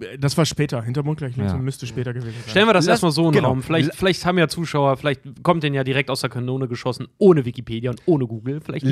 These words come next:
Speaker 2: L-,
Speaker 3: Idee.
Speaker 2: lasst uns, lasst uns Alf, diese Figur, lasst uns einfach mal kurz nur auf diesen Typen, ähm, konzentrieren und den so ein bisschen charakterisieren. Vielleicht auch für Leute, die,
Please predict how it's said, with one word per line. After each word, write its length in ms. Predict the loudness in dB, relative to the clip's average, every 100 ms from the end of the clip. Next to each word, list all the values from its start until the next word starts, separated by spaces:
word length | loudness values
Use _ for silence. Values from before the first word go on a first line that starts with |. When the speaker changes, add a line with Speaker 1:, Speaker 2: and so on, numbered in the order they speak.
| 0
Speaker 2:
L-, 60 |
Speaker 3:
Idee. 180 | -2 -2 0
Speaker 2:
lasst 360 | 2 2 2
uns, 260 | 0 0 -2
lasst 220 | -2 -2
uns 200 | 0 -2 -2
Alf, 280 | 0 0 0
diese 240 | -2 -2
Figur, 540 | 0 -2 2 4 4 2 -2
lasst 160 | -4
uns 100 | -2
einfach 200 | -2 -2 -2
mal 120 | -2
kurz 400 | -2 0 0 0
nur 280 | 2 4 2
auf 120 | -4
diesen 260 | -6 -6
Typen, 480 | -6 -4 -4 -2 -4 -4 -20 -4
ähm, 360 | 2 2 2 -2
konzentrieren 560 | -2 -2 -4 -2 0 0
und 120 | 2
den 140 | 2
so 60 | 2
ein 60 |
bisschen 280 | 0 -4 -4
charakterisieren. 880 | -4 -4 -4 -6 -4 -4 -2 0 -2 -6 -20
Vielleicht 340 | -4 -2 -2 -2
auch 100 | -4
für 120 | 0
Leute, 380 | 2 2 0 -2
die, 540 | -2 0 0 -2 -6